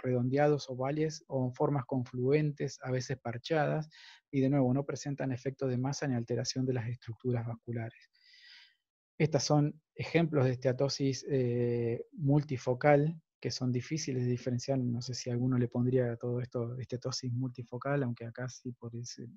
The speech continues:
pareciera que no, no hace efecto de masa y demás. Y estas son formas más parcheadas. Por resonancia vemos que, eh, en, en fase y en fuera de fase vemos esas áreas nodulares que se ponen hipointensas en fuera de fase,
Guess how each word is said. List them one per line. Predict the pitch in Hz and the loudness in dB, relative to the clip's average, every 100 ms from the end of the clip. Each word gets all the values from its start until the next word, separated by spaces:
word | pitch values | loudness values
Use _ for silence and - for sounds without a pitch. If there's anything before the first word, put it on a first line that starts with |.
| _ | _
pareciera | 123 120 - 131 | -8 -6 -2 -2
que | 120 | 0
no, | 127 123 117 - - - - - | 0 0 -4 -12 -20 -20 -14 -2
no | 131 | 0
hace | - 131 123 120 135 | 0 0 0 0 -2
efecto | 120 131 123 123 | -2 -2 2 4
de | 123 | 4
masa | 135 131 131 | 2 -2 -4
y | 127 | -2
demás. | 139 156 156 - - | 0 -2 -4 -16 0
Y | 156 | 2
estas | 156 151 | 4 4
son | 151 139 | 2 0
formas | 143 135 127 | 2 4 2
más | 131 127 | 0 -2
parcheadas. | 127 123 135 123 117 117 - _ - _ _ _ _ _ _ _ _ | -4 -2 -4 -2 -2 -4 -10 _ -20 _ _ _ _ _ _ _ _
Por | - 127 131 | 4 6 6
resonancia | 131 - 135 135 139 151 | 2 4 4 4 4 4
vemos | 139 139 143 143 - _ _ _ | 4 4 0 -6 -12 _ _ _
que, | - 139 143 165 | 0 0 0 -4
eh, | 127 120 117 113 - _ 143 | -2 0 0 -2 -6 _ 2
en, | 131 127 123 123 127 - - - | 4 6 4 4 0 -6 -8 -2
en | 123 | 0
fase | 131 143 - 127 | 4 4 4 2
y | |
en | 127 123 | 0 -2
fuera | 139 135 | -2 -2
de | |
fase | 135 147 147 | 0 -2 2
vemos | 131 135 131 - | 2 0 -2 -6
esas | 123 127 117 | -6 -4 -4
áreas | 147 135 127 | -2 2 2
nodulares | 127 131 127 127 131 143 135 | 2 2 2 2 0 0 -4
que | - 127 | -6 -8
se | 123 | -6
ponen | 123 131 127 127 | -4 -2 0 0
hipointensas | 120 123 120 127 123 120 - | 0 -2 -2 -2 -2 -6 -6
en | 120 | -8
fuera | - 131 127 | -4 -2 0
de | 123 | -2
fase, | - 127 147 | -4 -6 -4